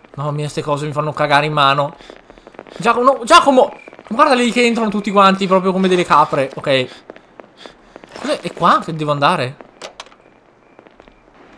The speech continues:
È qua davanti. È questa qua la torre. Sì, questa qua la torre davanti. Controlliamo, verifichiamo un attimo. C'è nessuno? C'è qualcuno lì in fondo?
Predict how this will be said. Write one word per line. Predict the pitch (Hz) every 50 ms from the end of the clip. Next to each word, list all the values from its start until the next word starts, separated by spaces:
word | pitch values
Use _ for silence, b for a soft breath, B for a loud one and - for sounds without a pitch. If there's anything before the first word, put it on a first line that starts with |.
| - - - - - - - - -
È | - 165
qua | - - 208
davanti. | 214 202 190 185 190 185 170 - 185
È | 185 220 233 240 233 262 233 -
questa | - 277 -
qua | 381 269 202
la | 220 220
torre. | - 165 151 135 127 120 123 - - _ _
Sì, | - - - 226
questa | 220 233 - 262
qua | - 208
la | 190 180
torre | 180 - 185 180 180
davanti. | 185 175 165 156 151 151 147 - 131 135 - - - - - - - - - _ _ _ _ - - _ _ _ _ _ _ _ _ _ _ _ _ _ _ _ - - - - - - _
Controlliamo, | - 123 139 147 147 147 143 143
verifichiamo | 135 151 147 139 135 143 143 151 143 156
un | 151 151
attimo. | 147 151 151 - 151 151 127 131 - - - _ -
C'è | - -
nessuno? | 175 175 - - 165 156 139 135 143 156 - _ _ _ _ _ _ _ - _ - - - - _ _ _ _ _ _ - _
C'è | - - 240
qualcuno | - 392 - 240 185
lì | 180 185
in | 202
fondo? | 196 - 143 127 127 143 180 196 -